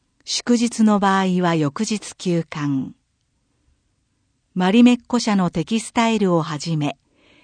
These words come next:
ガラス工芸、陶磁器、家具、絵画など、フィンランドデザインの名品が一堂に会します。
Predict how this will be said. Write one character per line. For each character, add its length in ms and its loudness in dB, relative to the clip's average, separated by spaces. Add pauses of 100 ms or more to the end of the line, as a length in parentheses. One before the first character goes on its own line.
(140)
ガ 160 0
ラ 120 2
ス 120 -8
工 320 2
芸、 480 -6 (300)
陶 260 4
磁 200 -6
器、 220 -16 (460)
家 180 2
具、 200 0 (540)
絵 220 4
画 140 2
な 120 -2
ど、 240 -2 (220)
フ 140 -4
ィ 100 6
ン 80 8
ラ 160 4
ン 80 6
ド 140 2
デ 140 2
ザ 160 0
イ 100 2
ン 120 2
の 140 2
名 240 2
品 320 -2
が 340 -2
一 300 -2
堂 220 2
に 160 0
会 240 -6
し 180 -8
ま 140 -8
す。 260 -20